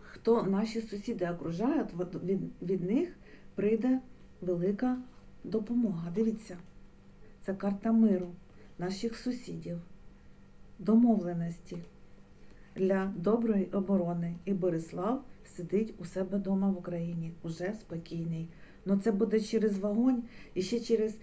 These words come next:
всякі-всякі хитрості ворожі, воєнні. Там ще буде. Ну, карта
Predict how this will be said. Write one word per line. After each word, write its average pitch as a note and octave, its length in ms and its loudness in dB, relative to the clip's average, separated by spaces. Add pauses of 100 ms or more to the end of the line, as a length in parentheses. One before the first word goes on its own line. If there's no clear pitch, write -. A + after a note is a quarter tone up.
(320)
всякі-всякі A3+ 920 0
хитрості A3 640 0
ворожі, F#3+ 500 2
воєнні. F#3 600 2 (280)
Там F#3+ 220 0
ще A#3+ 200 -2
буде. G3 420 -2 (400)
Ну, G3 360 6 (340)
карта G3+ 400 0